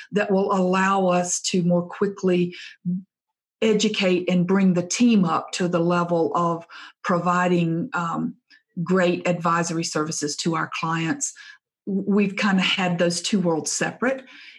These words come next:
and they can't be separate anymore. Every, every client deserves that level of, um, advising as part of doing business with us.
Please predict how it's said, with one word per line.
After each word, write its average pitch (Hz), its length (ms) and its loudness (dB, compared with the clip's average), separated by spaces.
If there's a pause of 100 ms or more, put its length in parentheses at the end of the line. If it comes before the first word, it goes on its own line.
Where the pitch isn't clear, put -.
(100)
and 180 320 0
they 190 140 2
can't 190 340 -2
be 180 100 0
separate 165 420 -4
anymore. 160 640 -4
Every, 175 360 0 (220)
every 190 300 2
client 180 640 0 (540)
deserves 185 880 2 (160)
that 170 440 0
level 175 640 2
of, 170 520 -2 (120)
um, 127 560 -6 (480)
advising 175 1000 0 (380)
as 185 320 0
part 190 220 0
of 165 80 0
doing 170 260 0
business 165 420 -4
with 165 180 -4
us. 143 280 -8